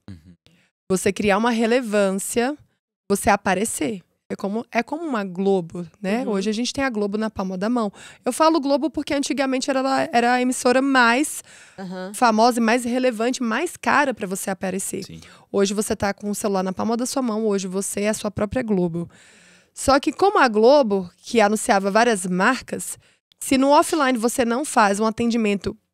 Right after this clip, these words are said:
Speaker 2: superior àquilo que você entrega, você vira um corretor fake news.
Speaker 3: Uhum.
Speaker 2: Você só vira um corretorzinho de vídeo de impacto no Instagram.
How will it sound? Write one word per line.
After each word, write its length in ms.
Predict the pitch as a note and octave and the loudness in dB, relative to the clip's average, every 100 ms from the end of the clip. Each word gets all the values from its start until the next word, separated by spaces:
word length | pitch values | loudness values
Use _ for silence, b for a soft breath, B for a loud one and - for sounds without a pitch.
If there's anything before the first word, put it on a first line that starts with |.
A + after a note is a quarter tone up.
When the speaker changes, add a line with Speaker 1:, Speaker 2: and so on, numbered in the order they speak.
| _ - | _ -14
Speaker 2:
superior 1000 | - - G4 F#4+ D#4 C#4 G#3 G3 - - | -10 4 4 6 4 4 4 2 -2 -12
àquilo 340 | G3+ G3 G#3 A3+ | -10 -4 -4 -4
que 80 | |
você 220 | G#3 G3+ G3 | -4 -4 -4
entrega, 540 | F#3+ G#3 C4 G#3 G3 b b _ _ _ - | -6 -4 -4 -6 -10 b b _ _ _ -6
você 200 | G3+ A3 | -2 -2
vira 220 | G3 G#3+ | 0 -2
um 40 | A#3 | 0
corretor 400 | A#3+ A#3 A3 A#3 | 0 -2 -2 -6
fake 340 | - A3+ - | -4 -4 -2
news. 540 | D#4+ C4 G3 - - G#3 | -2 -2 -4 -8 -8 -8
Speaker 3:
Uhum. 260 | F3+ F#3+ - B B B - | -10 -18 -18 B B B 0
Speaker 2:
Você 320 | A#3+ - C4 | 0 2 0
só 180 | C4+ B3 | 0 2
vira 180 | B3 C#4 | 2 2
um 40 | |
corretorzinho 640 | D4+ D4 D#4 C#4+ C#4+ B3+ | 4 4 6 4 4 2
de 100 | C#4 D4 | 2 2
vídeo 220 | B3+ A#3+ | 0 0
de 120 | C4+ | 0
impacto 520 | D4+ C4 C#4 E4+ A3+ | 2 2 2 -2 -4
no 60 | A3 | -6
Instagram. 440 | - G3 F#3 F#3+ | -4 -6 -8 -10